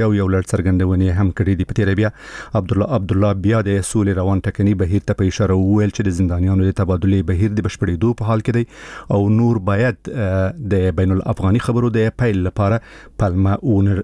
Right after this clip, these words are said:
لټول شي. دغه مراسم د ازادي راډیو خبریال رحمت الله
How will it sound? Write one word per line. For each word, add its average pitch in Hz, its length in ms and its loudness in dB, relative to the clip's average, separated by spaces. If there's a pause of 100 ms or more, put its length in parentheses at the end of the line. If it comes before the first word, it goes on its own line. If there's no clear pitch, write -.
(220)
لټول 92 480 0
شي. 123 140 2 (1300)
دغه 123 180 0
مراسم 123 380 0 (280)
د - 20 0 (180)
ازادي 120 200 0
راډیو 117 200 0
خبریال 104 560 0
رحمت 95 300 -2
الله 104 280 2